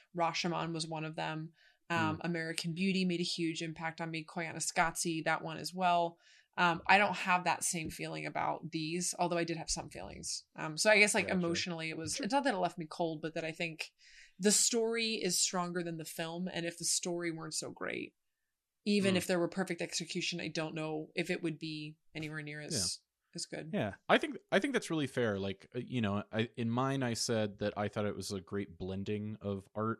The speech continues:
Speaker 4: and entertainment. But I definitely, even I will admit that I think the movie adaptations definitely lean more towards the entertainment side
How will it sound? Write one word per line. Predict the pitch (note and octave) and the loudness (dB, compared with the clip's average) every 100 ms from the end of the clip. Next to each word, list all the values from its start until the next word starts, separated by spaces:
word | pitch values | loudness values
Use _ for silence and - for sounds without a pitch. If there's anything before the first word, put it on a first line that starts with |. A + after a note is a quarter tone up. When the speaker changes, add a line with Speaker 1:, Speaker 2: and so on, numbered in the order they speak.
| _ | _
Speaker 4:
and | G2+ G#2 G2+ | -2 -2 -2
entertainment. | A2+ A2+ - A2+ A#2+ C3+ - _ _ _ _ - | -2 -2 0 0 0 -2 -6 _ _ _ _ -4
But | A#2 | 2
I | A2+ | 2
definitely, | G2+ C#3+ - B2+ D#3 | 6 4 4 0 0
even | E3 | 4
I | B2 B2 | 6 6
will | A2 | 4
admit | G2+ F#2+ G2 - | 0 -2 -6 -4
that | G2 | -4
I | G2 | -4
think | - G2+ F#2 - D#2 F2 | -4 -6 -6 -16 -20 -10
the | F#2 | -6
movie | F#2+ A2 C#3+ C#3 | -2 -2 0 0
adaptations | G#2+ G#2 G2 - F#2 F2 - F2 - | 2 0 0 -6 -6 -6 -6 -8 -4
definitely | G#2 G2+ - F#2+ F#2+ | -4 -4 -6 -6 -6
lean | F#2 F#2 | -6 -6
more | F#2 F#2 F#2 F2 | -6 -6 -8 -10
towards | - F#2 F2+ | -12 -12 -10
the | - - | -12 -10
entertainment | F2+ E2 - F2+ F2+ F#2 | -12 -10 -12 -10 -12 -10
side | - F2 F2+ | -10 -10 -12